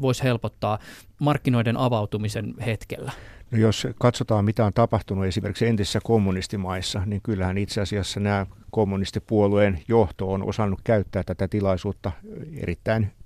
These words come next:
Speaker 2: hyvin hyväkseen. Ja voi ajatella, että Pohjois-Koreassa varmasti on sikäli sama tilanne, että heillä on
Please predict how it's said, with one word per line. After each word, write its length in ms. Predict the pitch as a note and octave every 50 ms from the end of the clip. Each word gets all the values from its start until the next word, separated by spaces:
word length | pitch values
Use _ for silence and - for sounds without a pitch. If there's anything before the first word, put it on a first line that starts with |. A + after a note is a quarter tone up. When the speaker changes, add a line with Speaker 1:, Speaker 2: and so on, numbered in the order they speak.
| - - - -
Speaker 2:
hyvin 280 | A2+ A2 G#2+ G#2 G2 F#2+
hyväkseen. 640 | B2 C3 A#2 G#2+ F2+ - - - G2 E2+ - - - - - - - - - - - - -
Ja 160 | - G2 F#2 - - -
voi 160 | G2+ G2+ F#2+ G2
ajatella, 400 | G#2 A2 G#2+ F#2+ - G2 G2 F#2+
että 120 | - -
Pohjois-Koreassa 760 | - A2 G2 G2+ F#2+ F2 - - - - F#2 F#2 - - G#2+
varmasti 400 | G2 G2+ G2 F#2+ F2+ - - -
on 80 | G2 F#2
sikäli 340 | - G#2+ - - F#2+ F#2 F2
sama 240 | - G#2+ F#2+ F#2+ F#2
tilanne, 360 | - A2+ G#2 G2 F#2 F2 E2+
että 200 | E2 - - F#2
heillä 340 | E2 G#2 G2+ G2 F#2 F2 F2
on 220 | F2 F2 F2 E2+